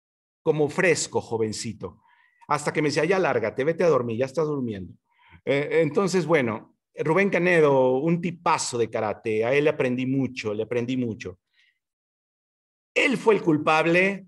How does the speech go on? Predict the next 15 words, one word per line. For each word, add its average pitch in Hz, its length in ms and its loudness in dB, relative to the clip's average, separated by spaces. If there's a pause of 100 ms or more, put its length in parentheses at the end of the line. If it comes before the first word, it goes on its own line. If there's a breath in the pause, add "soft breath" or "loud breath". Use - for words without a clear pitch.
de 143 180 0
dejar 156 340 0
la 156 120 -2
vara 151 540 0 (280)
alta 127 380 -2
para 113 220 -8
mí. 110 340 -8 (440)
Él 165 260 2
dejó 160 260 2
la 156 120 2
vara 151 200 2
muy 185 400 -2
alta 214 380 0
de 117 120 -6
karate. 104 580 -6